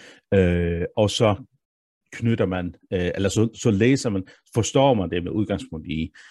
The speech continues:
blandt andet Johannes åbenbaring. For eksempel læste jeg en artikel, s-, hvor der stod, at femogtyve procent af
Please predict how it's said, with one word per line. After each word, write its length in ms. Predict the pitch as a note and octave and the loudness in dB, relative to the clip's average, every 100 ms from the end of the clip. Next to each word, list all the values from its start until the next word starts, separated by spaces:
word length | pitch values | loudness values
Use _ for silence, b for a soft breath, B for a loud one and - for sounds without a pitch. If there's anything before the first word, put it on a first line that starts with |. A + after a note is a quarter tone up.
| B - | B -2
blandt 160 | E2+ | 0
andet 240 | D#2 E2 D#2 | 0 0 -2
Johannes 380 | D#2+ D2+ - | -4 -4 -6
åbenbaring. 540 | - - - D2+ - D#2 _ _ b b | -10 -12 -10 -10 -10 -12 _ _ b b
For 60 | G2+ | 2
eksempel 300 | A2 B2 G#2+ | 2 2 2
læste 300 | A2+ A2+ G2+ | 2 2 2
jeg 140 | F#2 | 0
en 180 | - F2 | -2 -4
artikel, 440 | F2 - A#2 A#2+ F#2+ | -4 0 2 2 -2
s-, 380 | - - - | -6 -14 -8
hvor 100 | F2+ | -2
der 80 | F#2 | -2
stod, 360 | F#2 - A#2+ A#2+ | 0 2 4 4
at 160 | G#2 F#2+ F2+ - b b - | 2 0 -2 -18 b b -20
femogtyve 920 | - C3 D3 C3 B2+ - A#2 C3 C#3 - | -2 2 2 0 -6 -6 -4 -4 -4 -6
procent 640 | - - - A#2+ G2+ - - | -8 -10 0 0 0 -6 -10
af 280 | - G#2 G2 | -2 0 -2